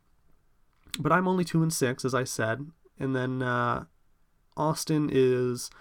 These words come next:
about forty points behind me, also at two at si-, two and six. That puts him ninth,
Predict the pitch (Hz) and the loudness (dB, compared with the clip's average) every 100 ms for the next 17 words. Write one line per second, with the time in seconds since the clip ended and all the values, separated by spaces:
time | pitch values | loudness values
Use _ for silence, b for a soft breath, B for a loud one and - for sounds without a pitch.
0 | B B B B - 143 139 - 170 170 | B B B B 2 4 4 2 4 4
1 | 165 - 151 143 - 131 127 123 120 117 | 4 2 2 2 -2 -4 -2 -2 -2 -2
2 | 123 120 113 120 131 - 117 - 117 110 | -2 -2 -2 -6 -8 -4 -4 -2 -4 -4
3 | - 107 - - - 107 - - 135 110 | -4 -4 -4 -8 -6 -8 -8 -2 -2 -2
4 | - 110 101 - - 120 - 117 107 98 | -2 -4 -4 -8 -6 -6 -4 -6 -4 -6
5 | 104 | -8